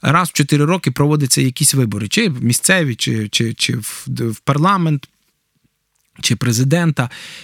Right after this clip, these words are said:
І чи хочемо ми, чи не хочемо, якщо ми не йдемо до політики, то політика все одно приходить в наш дім. Тому краще бути озброєними, ніж бути неозброєними, чи краще знати, ніж краще не знати якісь ці всі речі. Добре,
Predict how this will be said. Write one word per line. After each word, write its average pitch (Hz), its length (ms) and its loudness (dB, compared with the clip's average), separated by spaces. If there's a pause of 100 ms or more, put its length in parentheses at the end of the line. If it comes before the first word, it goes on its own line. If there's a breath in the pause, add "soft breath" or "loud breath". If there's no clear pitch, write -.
І 131 120 2
чи - 140 4
хочемо 196 340 2
ми, 156 80 4
чи 151 140 2
не 135 100 4
хочемо, 135 500 0 (200 loud breath)
якщо - 340 2
ми 170 260 6
не 262 120 2
йдемо 226 280 4
до 196 120 2
політики, 196 460 2
то 147 120 0
політика 170 400 2
все 147 180 4
одно 147 220 4
приходить 127 460 0
в - 20 4
наш 120 180 2
дім. 101 280 -4 (320 loud breath)
Тому 170 200 6
краще 175 320 2
бути 156 200 2
озброєними, 139 760 2
ніж 139 220 4
бути 139 400 2
неозброєними, 139 1000 2 (300 loud breath)
чи 135 200 2
краще 156 380 2
знати, 151 540 2 (200 loud breath)
ніж 147 140 4
краще 147 360 2
не 135 120 4
знати 156 400 2
якісь 127 340 0
ці 127 120 -2
всі 113 200 0
речі. 107 300 -6 (240)
Добре, 185 360 0